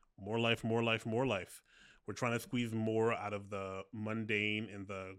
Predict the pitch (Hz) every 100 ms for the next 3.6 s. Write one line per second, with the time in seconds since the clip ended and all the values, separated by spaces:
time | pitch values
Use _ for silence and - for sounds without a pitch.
0 | - - 104 101 107 113 123 - - -
1 | - - _ 107 104 101 98 98 98 _
2 | - 117 120 110 107 117 - 117 117 107
3 | 98 98 110 107 113